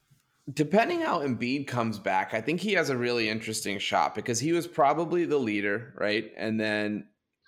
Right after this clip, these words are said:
I think he got hurt in, what, the first game out of the All-Star break or, like, the second game. So he's basically missed the last, um, you know, month, month and a half. And, or no, he's missed three weeks. What am I saying?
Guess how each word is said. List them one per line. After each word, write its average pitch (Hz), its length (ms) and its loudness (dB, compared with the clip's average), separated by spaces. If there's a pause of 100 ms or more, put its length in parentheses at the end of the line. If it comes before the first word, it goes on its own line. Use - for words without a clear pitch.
(140)
I 120 80 4
think 220 200 0
he 269 100 -4
got 160 240 2
hurt 135 380 0
in, 113 160 0
what, 110 180 2
the 90 100 -6
first 127 440 -2
game 120 400 0
out 113 180 2
of 113 80 0
the 107 100 0
All-Star 113 360 0
break 135 320 -2
or, 107 100 0
like, 95 180 -4
the 95 80 -6
second 107 420 -2
game. 110 360 -2 (640)
So 123 180 4
he's 127 200 0
basically 139 540 0
missed 113 300 0
the 107 100 -2
last, 101 540 0 (100)
um, 95 500 -4 (540)
you 82 80 -12
know, 58 80 -8
month, 107 440 -4
month 104 180 -4
and 101 100 -8
a 104 40 -6
half. 104 500 -2
And, 107 480 -2 (640)
or 143 80 6
no, 180 180 6
he's 120 200 -4
missed 131 180 -4
three 127 160 -2
weeks. 98 260 -4
What 110 60 -4
am 113 100 -2
I 101 40 -4
saying? - 260 -8